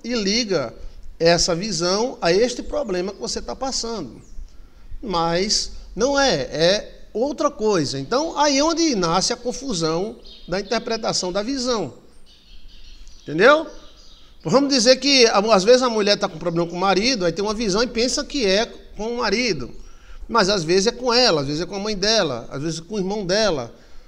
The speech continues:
Então, nisso, o primeiro passo pra você, é, não se perder no meio das suas visões é você parar, interpretar o sonho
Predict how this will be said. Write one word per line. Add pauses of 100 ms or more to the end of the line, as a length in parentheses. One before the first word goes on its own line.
(260)
Então,
nisso, (240)
o
primeiro
passo
pra
você, (560)
é,
não
se
perder
no
meio
das
suas
visões (580)
é
você
parar, (1080)
interpretar
o
sonho